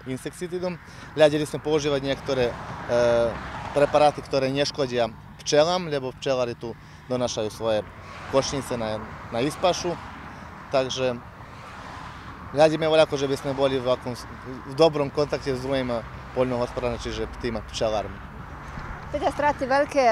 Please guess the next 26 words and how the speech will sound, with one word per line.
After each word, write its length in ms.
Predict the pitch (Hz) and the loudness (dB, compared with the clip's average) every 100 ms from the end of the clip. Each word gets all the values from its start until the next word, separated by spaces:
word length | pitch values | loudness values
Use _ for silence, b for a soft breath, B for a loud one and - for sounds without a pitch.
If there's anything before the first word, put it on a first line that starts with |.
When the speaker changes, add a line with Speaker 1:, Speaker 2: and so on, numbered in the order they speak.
| 233 | 6
Speaker 2:
repka 280 | 262 - 254 | 2 2 2
napriek 320 | 247 262 247 | 4 2 0
tomu, 240 | 247 247 | 0 0
že 120 | 233 | 0
kvitne, 440 | 214 254 - 247 214 | -2 -4 -2 0 2
budú 480 | 233 233 226 214 202 | 2 4 6 4 2
malé 800 | 202 214 233 240 208 196 190 190 185 190 196 175 190 | 0 6 6 8 6 6 4 2 -2 -8 -12 -14 -10
prínosy, 600 | 214 226 220 220 - 254 | -4 -2 0 -2 -2 -4
teda 440 | 254 214 208 196 190 190 165 | 0 4 4 4 0 -4 -4
úroda 320 | 226 240 220 214 | 0 2 2 2
nebude 320 | 214 214 202 | 0 0 0
taká 280 | 208 208 196 | 0 0 0
dobrá 520 | 202 208 185 - 196 | 2 4 4 4 2
ako 200 | 220 208 | 2 0
v 40 | 190 | 4
lani. 280 | 247 262 220 B B 247 | 4 2 -4 B B -4
Kedy 120 | 247 | -2
sa 120 | - 269 | 0 0
očakáva 360 | 285 285 262 | 0 0 0
zber? 320 | 226 202 247 320 - - - - B B B B B - | 0 0 -2 -2 -14 -20 -20 -18 B B B B B -2
Speaker 1:
Pa 160 | 156 143 - 151 | 0 0 -10 0
zber 160 | 190 180 | 2 2
by 80 | |
sa 160 | 175 190 | 0 2
mal 120 | 180 180 | 4 2
očakávať, 680 | 180 170 170 165 - - | 0 2 4 4 0 -6